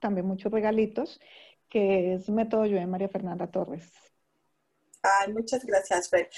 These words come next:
Speaker 2: Y si se les hace muy complicado, no hay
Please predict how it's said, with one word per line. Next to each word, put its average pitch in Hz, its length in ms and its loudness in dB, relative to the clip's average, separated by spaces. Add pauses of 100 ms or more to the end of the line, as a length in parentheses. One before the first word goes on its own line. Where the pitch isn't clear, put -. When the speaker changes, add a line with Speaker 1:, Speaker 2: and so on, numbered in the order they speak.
(300)
Speaker 2:
Y 370 380 6
si 285 300 0
se 262 160 2
les 240 140 2
hace 262 160 4
muy 277 160 0
complicado, 254 880 2
no 214 140 -6
hay 190 200 -8